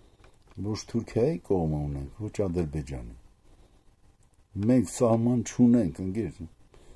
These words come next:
դա Ռուսաստանի սահմանն է։ Այ որ հեռացավ, այն ժամանակ կպահեք սահմանը։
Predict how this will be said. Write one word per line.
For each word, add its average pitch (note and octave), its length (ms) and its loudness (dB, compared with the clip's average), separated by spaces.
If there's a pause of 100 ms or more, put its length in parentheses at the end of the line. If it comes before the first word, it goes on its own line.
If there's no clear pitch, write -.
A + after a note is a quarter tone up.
դա G2+ 160 -6
Ռուսաստանի A#2 640 0
սահմանն A2 560 -2
է։ B1+ 60 -14 (1800)
Այ A#2 240 -4
որ G#2+ 240 -4
հեռացավ, C3+ 580 0 (1300)
այն A2+ 160 -2
ժամանակ A#2 580 -4 (960)
կպահեք C#2 480 -6
սահմանը։ B1+ 460 -10